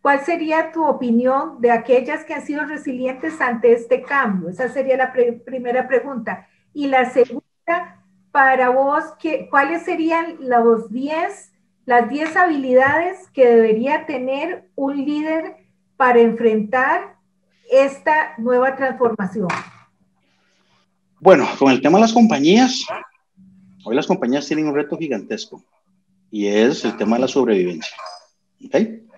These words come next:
Speaker 2: Entonces, aquí hay un, un planteamiento que,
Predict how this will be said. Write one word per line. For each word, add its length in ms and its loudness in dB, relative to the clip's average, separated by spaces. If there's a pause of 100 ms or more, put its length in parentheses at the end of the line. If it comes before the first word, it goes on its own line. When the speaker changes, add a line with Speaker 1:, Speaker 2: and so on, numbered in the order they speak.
(600)
Speaker 2:
Entonces, 760 0
aquí 220 -4
hay 140 4
un, 580 4
un 140 -10
planteamiento 800 0 (280)
que, 1040 0